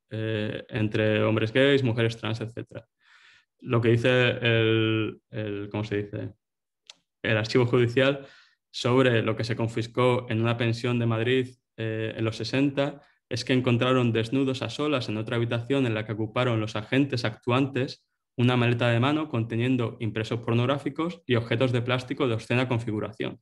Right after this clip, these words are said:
cuya pertenencia no ha podido acreditarse. También es interesante el tipo de eufemismo, cómo en el archivo, eh,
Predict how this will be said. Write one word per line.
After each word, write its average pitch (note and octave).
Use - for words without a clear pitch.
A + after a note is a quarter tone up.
cuya A2+
pertenencia A#2
no B2
ha A2+
podido A#2+
acreditarse. G#2
También B2
es C#3+
interesante C#3
el B2+
tipo B2
de B2+
eufemismo, C#3
cómo C3
en C#3
el C3
archivo, C#3
eh, G#2+